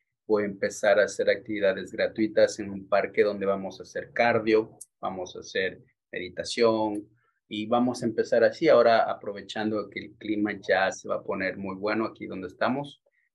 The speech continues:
Así que la gente que esté mirando, que vivan aquí en New Jersey, yo vivo en el área de Newark,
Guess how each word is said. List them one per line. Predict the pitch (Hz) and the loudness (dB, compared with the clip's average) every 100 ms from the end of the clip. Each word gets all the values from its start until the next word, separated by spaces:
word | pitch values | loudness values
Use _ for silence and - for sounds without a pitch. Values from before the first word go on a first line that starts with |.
| - | -12
Así | 92 - 95 | -12 -10 -4
que | - | 0
la | 98 | 0
gente | 95 107 104 110 104 | 0 -4 0 0 0
que | - | -6
esté | - 107 | -10 -2
mirando, | 110 113 113 113 110 104 | 4 4 4 2 0 -2
que | - | -8
vivan | 101 101 101 | -8 -8 -6
aquí | 98 - | -8 -6
en | 104 101 | -8 -6
New | 98 | -6
Jersey, | 117 120 120 131 117 | -2 -2 -2 -4 -4
yo | 104 | -4
vivo | 101 98 101 | -6 -6 -6
en | |
el | 95 95 | -2 0
área | 98 98 95 | 2 4 2
de | 92 95 | 0 -6
Newark, | 104 120 127 123 120 - | -6 -2 2 4 2 -2